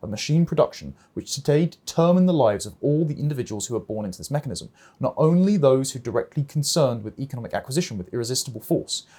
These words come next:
Perhaps it will do so, determine them until the last ton of fossilized coal is burnt." But fate decreed that the cloak should become an iron cage. And he was talking about the, the analogy, um, from some, someone called Baxter,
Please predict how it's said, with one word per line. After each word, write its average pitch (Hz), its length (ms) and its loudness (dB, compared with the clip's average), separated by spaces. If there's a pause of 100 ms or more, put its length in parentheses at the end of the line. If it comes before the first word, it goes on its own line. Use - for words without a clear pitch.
(140)
Perhaps 151 340 0
it 151 80 -4
will 165 80 2
do 170 260 4
so, 113 360 -2 (320)
determine 175 500 4
them 110 160 0
until 131 300 -6
the 113 80 0
last 127 360 2
ton 139 180 -2
of 120 100 -4
fossilized 117 480 -2
coal 98 420 -2
is - 100 -12
burnt." - 420 0 (720)
But - 180 -2
fate 180 380 2 (100)
decreed 117 560 -2
that 85 80 -12
the - 80 -14
cloak - 420 0
should - 180 -8
become 117 320 -4
an 95 140 -4
iron 104 220 -2
cage. 95 240 -2
And 92 80 -8
he - 20 -6
was 92 80 -8
talking 90 240 -10
about - 100 -4
the, 82 120 -6 (100)
the 98 80 -6
analogy, 90 440 -6 (360)
um, 73 360 -2 (280)
from 82 280 -6
some, 98 260 -6 (180)
someone 107 220 -8
called 101 180 -10
Baxter, - 440 -2